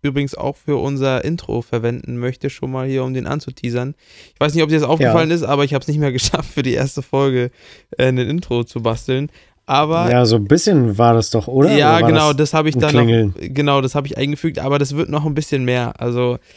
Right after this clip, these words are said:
Speaker 1: ich bin guter Dinge,
Speaker 2: Ja.
Speaker 1: dass ich das morgen im Auto, äh, wir fahren ja morgen wieder hier durch die Gegend, äh, dass ich morgen im Auto, äh, nicht nur den Podcast schnibbel, sondern auch noch das Intro zusammen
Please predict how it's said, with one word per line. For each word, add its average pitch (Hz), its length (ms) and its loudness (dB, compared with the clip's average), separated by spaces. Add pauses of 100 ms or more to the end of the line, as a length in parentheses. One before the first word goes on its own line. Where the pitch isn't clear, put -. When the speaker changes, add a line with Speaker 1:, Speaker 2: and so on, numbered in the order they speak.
(280)
Speaker 1:
ich - 200 -4
bin 165 120 4
guter 185 220 4
Dinge, 185 220 2
Speaker 2:
Ja. 160 40 4
Speaker 1:
dass 151 180 0
ich 165 100 -8
das 151 180 -4
morgen 160 760 0 (100)
im 139 260 -2
Auto, 156 560 0 (240)
äh, 135 320 0
wir 127 100 -2
fahren 135 160 -4
ja 135 80 -2
morgen 131 240 -2
wieder 131 140 -2
hier 127 160 -2
durch 127 160 -4
die 123 100 -8
Gegend, 143 400 -2 (480)
äh, 135 80 2
dass 135 160 0
ich 135 100 -4
morgen 143 360 0
im 139 100 -6
Auto, 127 540 0
äh, 120 640 -2
nicht 127 260 -6
nur 131 460 -2
den 127 260 -4
Podcast 147 540 -6
schnibbel, 139 320 0
sondern 123 280 0
auch 123 140 -6
noch 127 180 -2
das 120 200 -8
Intro 131 400 -4
zusammen 117 500 -6